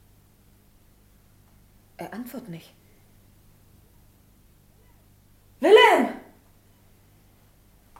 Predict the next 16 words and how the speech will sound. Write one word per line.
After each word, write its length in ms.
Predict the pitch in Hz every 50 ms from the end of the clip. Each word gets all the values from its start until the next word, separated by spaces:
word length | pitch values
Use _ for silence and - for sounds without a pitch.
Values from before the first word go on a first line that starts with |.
| - - -
Du 240 | - - 196 - 247
sollst 160 | 240 - -
mich 120 | 254 247 254
nicht 200 | 262 262 - 220
wieder 200 | 247 233 240 254
schrecken. 460 | - - 254 339 359 320 262 233 226 - - - - - - - - - - - - - - - - - - - - - - - - - - - - - - - - - - -
Du 80 | - 254
denkst 300 | - 269 311 311 - -
wohl, 140 | 330 311 -
ich 260 | 294 311 - - -
weiß 220 | 359 - 415 - -
nicht, 160 | 427 381 -
dass 160 | 349 - -
du 100 | 359 339
noch 160 | 320 302 302
wachst. 380 | 294 - 269 269 277 - -